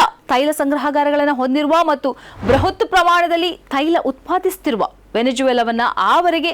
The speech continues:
ಅದು ತನ್ನ ಅಧೀನದಲ್ಲಿ ಇರಿಸಿಕೊಂಡು ಇತ್ತು. ಆದ್ದರಿಂದಲೇ ಚೆವ್ರಾನ್ನಂತಹ ಅಮೆರಿಕನ್ ಕಂಪನಿಗಳು ಸಾವಿರದ ಒಂಬೈನೂರ ತೊಂಬತ್ತರಲ್ಲಿ ತೈಲ ಕ್ಷೇತ್ರದಲ್ಲಿ ಭಾರಿ ಹೂಡಿಕೆಯನ್ನ ಮಾಡಿದ್ದವು.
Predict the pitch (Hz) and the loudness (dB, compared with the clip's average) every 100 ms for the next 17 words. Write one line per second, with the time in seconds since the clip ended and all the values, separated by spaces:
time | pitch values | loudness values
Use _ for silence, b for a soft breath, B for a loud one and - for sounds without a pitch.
0 | B B - 254 262 254 - 202 254 277 | B B -2 -2 0 -2 0 0 0 0
1 | 254 220 175 - - - 240 262 - 208 | 0 -2 -4 -4 -6 -2 -2 0 -2 -4
2 | - - - - B B B - 170 185 | -8 -12 -18 -20 B B B -6 -4 -2
3 | 226 285 349 403 403 b b b b - | 0 2 4 2 -2 b b b b 2
4 | 349 370 415 415 392 359 349 339 247 294 | 4 6 4 4 0 2 2 4 2 2
5 | 349 359 339 330 302 320 320 359 359 247 | 0 0 0 0 0 0 0 0 0 0
6 | 240 254 311 320 339 277 277 427 - 320 | 0 0 0 0 -2 0 2 2 2 2
7 | 330 - - 254 381 392 381 311 294 339 | 2 0 2 2 2 0 -2 -2 0 -2
8 | 262 190 208 339 302 311 285 285 269 220 | -2 0 2 2 0 -2 0 0 0 0
9 | 170 - - | -2 -6 -8